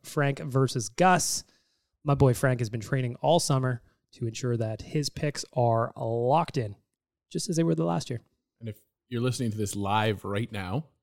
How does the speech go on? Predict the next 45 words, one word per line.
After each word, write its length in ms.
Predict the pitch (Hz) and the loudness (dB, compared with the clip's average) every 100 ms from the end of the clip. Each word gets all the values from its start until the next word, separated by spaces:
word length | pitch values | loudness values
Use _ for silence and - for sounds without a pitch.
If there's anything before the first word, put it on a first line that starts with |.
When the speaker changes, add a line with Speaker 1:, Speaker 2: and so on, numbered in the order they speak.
| _ _ _ _ - | _ _ _ _ -8
Speaker 2:
uh, 240 | 90 90 90 | -4 -4 -4
you're 200 | 95 95 | -4 -2
welcome 380 | 95 95 101 | -4 -4 -6
to 100 | 98 | -8
go 220 | 92 104 101 | -4 -4 -4
join, 540 | 98 110 117 120 120 - | -4 -2 0 0 -2 -6
uh, 480 | 113 113 113 113 113 - _ _ _ _ - | -8 -6 -4 -4 -4 -8 _ _ _ _ -6
the 80 | 110 | -2
Nation 360 | 120 123 123 | 0 0 -2
Truck 420 | 110 131 131 - | -2 -4 -4 -8
down 260 | - 120 123 | -2 0 0
at 280 | 120 - - _ _ - | -2 -6 -16 _ _ -10
the 80 | 98 | -4
world's 420 | 110 156 160 127 | 2 2 2 -2
longest 480 | 127 139 135 - - | -2 -2 -2 -6 -10
baseball 380 | 95 - - | -10 -10 -14
game 300 | 71 - 107 - _ _ _ _ | -14 -16 -20 -20 _ _ _ _
at 100 | 95 | -10
Centennial 420 | - - 110 117 117 | -10 -8 -6 -4 -2
Park. 360 | 117 123 - _ _ _ _ _ | -2 -2 -4 _ _ _ _ _
It's 160 | 104 - | -14 -6
gonna 160 | 101 | -4
be 240 | 92 95 92 | -4 -4 -6
front 300 | - 139 131 | -2 -2 -2
and 100 | 131 | 0
center 280 | 131 131 117 | 2 2 2
in 80 | 95 | 0
front 180 | 117 | -2
of 40 | 104 | -2
the 60 | 95 | -4
gate 360 | 107 117 - | -2 -2 -2
as 120 | - 104 | -8 -8
you 80 | 95 | -2
walk 240 | 107 104 | -2 2
in. 160 | 165 185 - _ _ _ _ _ | 0 0 -6 _ _ _ _ _
If 60 | |
you 40 | 101 | -6
take 220 | - 120 | -2 -2
a 40 | |
photo 460 | 104 - 127 147 151 | -6 0 4 6 6
of 120 | 135 | 4
the 60 | 123 | 2
Nation 280 | 120 117 117 | 0 -2 -4
Truck 240 | 113 - | -6 -6
there, 340 | 107 127 165 | 0 0 0